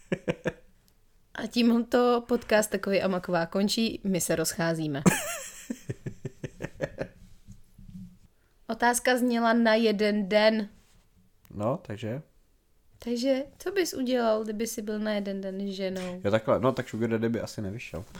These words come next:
Speaker 2: Eh.
Speaker 1: Těžká otázka. Chtěl bys být ženou?
Speaker 2: Chtěl, určitě bych si to chtěl na jeden den zkusit, ale jsem rád ve svém těle.
Speaker 1: A co si myslíš, že, že mají ženy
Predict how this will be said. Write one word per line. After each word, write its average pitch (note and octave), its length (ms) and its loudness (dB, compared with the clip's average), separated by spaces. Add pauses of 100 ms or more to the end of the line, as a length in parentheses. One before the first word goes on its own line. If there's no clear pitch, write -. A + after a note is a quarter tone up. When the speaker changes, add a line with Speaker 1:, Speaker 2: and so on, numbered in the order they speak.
(480)
Speaker 2:
Eh. F#2+ 360 -4 (1400)
Speaker 1:
Těžká A#3+ 440 -4
otázka. G3+ 440 -2 (140)
Chtěl G#3+ 260 0
bys A#3+ 160 -2
být B3+ 180 -8
ženou? A3+ 400 -4 (680)
Speaker 2:
Chtěl, B2 500 2 (240)
určitě G2+ 360 -4
bych G#2+ 180 0
si G#2+ 120 -6
to A2 120 -2
chtěl G2+ 400 0
na F#2+ 100 -2
jeden G2 240 0
den G2+ 120 -4
zkusit, - 640 -6 (680)
ale G2+ 560 4 (140)
jsem G2+ 320 -6
rád G2 320 -2
ve F#2+ 100 -6
svém F2 280 -8
těle. E2+ 280 -10 (680)
Speaker 1:
A A#3 60 -10
co B3+ 140 -2
si C4+ 120 -2
myslíš, C4 360 -4
že, A#3 120 -2
že G#3+ 500 -2
mají G#3+ 400 -4
ženy G3 560 -6